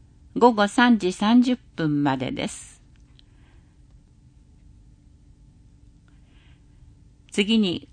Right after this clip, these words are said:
高齢者特設相談、桜相談。要予約。料金は無料です。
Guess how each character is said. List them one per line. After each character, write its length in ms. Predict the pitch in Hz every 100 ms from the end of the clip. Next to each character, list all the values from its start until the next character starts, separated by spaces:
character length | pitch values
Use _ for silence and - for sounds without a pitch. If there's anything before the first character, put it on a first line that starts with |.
| -
高 220 | 226 254
齢 200 | 240 220
者 220 | - 175
特 300 | - 185 -
設 320 | - 247 -
相 300 | - 208 175
談、 280 | 143 143 139 - -
桜 560 | - 185 - 247 240 233
相 340 | - 202 160
談。 300 | 131 127 120 - - - - - - - - - - - -
要 280 | 226 233 202
予 180 | 156 156
約。 600 | 165 196 170 - 151 - _ - - - -
料 240 | 202 220
金 360 | - 185 170 156
は 180 | 185 -
無 180 | 160 156
料 300 | 165 151 139
で 160 | 131
す。 320 | - - -